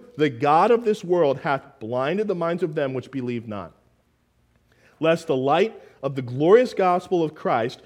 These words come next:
who is the image of God, should shine unto them." You learn two things here. Number one, that the devil is actively blinding the minds of those who have yet to believe. He's doing it, and you know it.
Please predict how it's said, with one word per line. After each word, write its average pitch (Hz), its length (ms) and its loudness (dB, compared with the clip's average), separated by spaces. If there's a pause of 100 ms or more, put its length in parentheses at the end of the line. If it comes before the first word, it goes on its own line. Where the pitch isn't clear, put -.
(200)
who 202 200 -2
is 208 160 -2
the 175 120 -8
image 202 380 0
of 151 140 -6
God, 127 400 0 (220)
should 170 560 -4
shine 202 640 -2 (120)
unto 175 680 -2
them." 123 440 -4 (1500)
You 175 120 2
learn 151 220 2
two 269 220 4
things 165 340 -6
here. 135 160 -2
Number 175 260 -2
one, 214 220 0
that 185 140 -4
the 147 80 -4
devil 196 320 4
is 151 180 0
actively 233 480 2
blinding 175 540 0
the 139 80 -2
minds 147 280 -2
of 147 100 -6
those 139 200 -2
who - 80 -8
have 123 140 -4
yet 127 180 -4
to 127 80 -12
believe. 104 480 -10 (600)
He's 220 200 -2
doing 190 300 0
it, 120 160 -6
and 127 160 -6
you 180 100 -2
know 139 220 -2
it. - 100 -10